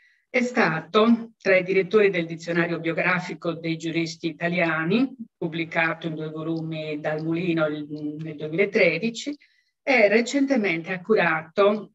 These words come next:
il primo volume della Facoltà di Giurisprudenza dell'Università di Cagliari, eh, dai progetti cinquecenteschi all'Unità d'Italia, edito a Pisa nel duemiladiciotto.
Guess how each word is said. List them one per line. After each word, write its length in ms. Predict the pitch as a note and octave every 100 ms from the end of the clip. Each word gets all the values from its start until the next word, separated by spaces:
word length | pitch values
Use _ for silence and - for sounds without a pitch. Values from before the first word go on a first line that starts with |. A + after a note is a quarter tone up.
| -
il 320 | G3 F3+ F3
primo 300 | F#3+ A3 F#3+
volume 380 | G#3+ C#4 C#4 A3
della 260 | F3+ E3+
Facoltà 640 | E3+ G3 F#3+ A#3 A3+ C#4+ C4+
di 120 | G#3+
Giurisprudenza 880 | G3 G3+ F#3+ - B3+ F#3+ G3 F#3+ G3
dell'Università 840 | F#3+ F#3+ G3 F3+ F3 F#3+ F3+ E3+
di 120 | D#3+
Cagliari, 720 | D#3 E3+ D#3 D#3+ E3+ F3 F3+ F3+ _ _ - _
eh, 380 | - E3+ E3 D#3+
dai 360 | D#3 F#3 F3+ E3+
progetti 680 | F3+ F3+ F#3 G3 E3+ - E3+
cinquecenteschi 1120 | - E3+ F3+ F3 C#4+ C#4+ - D3+ D3 - -
all'Unità 540 | - G3+ F3+ E3 E3+ D#3
d'Italia, 800 | D#3 - E3 D#3 E3 F3+ F3+ - _ _ _ _ _ _ -
edito 380 | E3+ E3 E3
a 80 | C4+
Pisa 400 | C4+ F#3+ F3 F#3
nel 180 | E3+ E3
duemiladiciotto. 1080 | D#3+ D3+ D3+ D3 D#3+ E3 D3+ D#3+ - G3